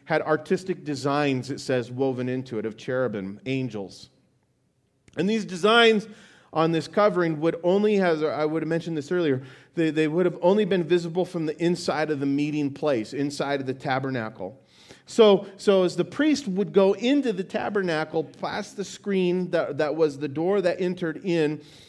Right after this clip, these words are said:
uh, uh, on the east side of the fas-, of the, of the, the structure, everywhere he would look as he went in, he would see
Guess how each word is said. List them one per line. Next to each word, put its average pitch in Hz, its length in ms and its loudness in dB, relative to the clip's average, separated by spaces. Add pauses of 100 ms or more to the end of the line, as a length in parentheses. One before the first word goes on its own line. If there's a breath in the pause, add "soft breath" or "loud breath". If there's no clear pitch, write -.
(220 loud breath)
uh, 156 40 -2
uh, 143 380 -4
on 147 180 -2
the 160 200 -4
east 190 180 -4
side 185 240 2
of 147 100 -2
the 147 100 -2
fas-, - 300 -10
of 139 240 -4
the, 143 100 0
of 139 220 -2
the, 135 80 -2
the 135 420 -2
structure, 196 600 -2 (300 loud breath)
everywhere 233 580 4
he 214 180 -4
would 185 180 2
look 190 280 2
as 143 100 -4
he 151 140 -6
went 156 260 -4
in, 165 220 0
he 147 160 -4
would 143 200 -2
see 151 520 -6